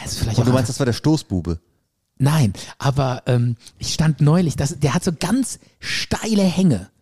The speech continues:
Speaker 2: Ja.
Speaker 1: Also die gehen so steil
Speaker 2: In der
Speaker 1: nach
Speaker 2: richtigen
Speaker 1: oben.
Speaker 2: Klippe ist
Speaker 1: Das sind
Speaker 2: der
Speaker 1: richtige
Speaker 2: drin, ne?
Speaker 1: Klippen.
Speaker 2: Ja, ja.
Speaker 1: Und,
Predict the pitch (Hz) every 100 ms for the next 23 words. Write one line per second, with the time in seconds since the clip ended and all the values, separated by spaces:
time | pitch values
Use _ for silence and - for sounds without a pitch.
0 | _ 95 90 85 95 135 - 135 151 165
1 | 190 - - - - 143 - 226 214 147
2 | 175 - 190 226 104 85 - 196 254 226
3 | 101 170 240 254 - 214 185 - - -
4 | 101 180 185